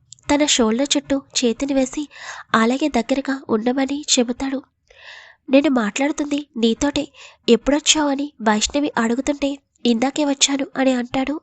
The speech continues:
విరాస్. విక్రమ్కైతే అసలేమీ అర్థం కావడం లేదు. ఆస్ట్రేలియాలో ఎవరో కంపెనీ ఇన్ఫర్మేషన్ లీక్ చేస్తున్నారు, తప్పకుండా వెళ్ళాలి అని చెప్పాడు. మరి ఇంతలో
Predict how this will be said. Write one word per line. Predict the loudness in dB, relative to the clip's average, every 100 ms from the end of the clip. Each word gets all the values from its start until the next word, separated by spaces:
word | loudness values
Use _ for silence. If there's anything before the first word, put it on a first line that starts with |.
| -2
విరాస్. | -2 0 -4 -8 _ _ -20 -20 -20 -20 -20 -20 _
విక్రమ్కైతే | 0 0 0 -2 0 -2 0 -4 -4 -4
అసలేమీ | -2 -2 0 0
అర్థం | -2 -2 -4
కావడం | -2 -2 -2
లేదు. | -2 -4 -6 _ -20 -20 -6 2
ఆస్ట్రేలియాలో | 2 2 0 0 0 0 -4 -4
ఎవరో | 0 2 2 -2 -4 -10 -20 -10 -2
కంపెనీ | -2 2 2 2
ఇన్ఫర్మేషన్ | -2 -2 -4 0 0 0 -2 -2
లీక్ | -2 -2 -2 -2
చేస్తున్నారు, | -2 -2 -2 -2 -4 -10 -20 -20 _ 0
తప్పకుండా | 0 0 2 0 -2 -2
వెళ్ళాలి | 0 2 2 0 0
అని | 0 -2
చెప్పాడు. | -2 -4 -4 -6 _ -20 -20 _ _ 2
మరి | 2
ఇంతలో | 2 0 0 0 -2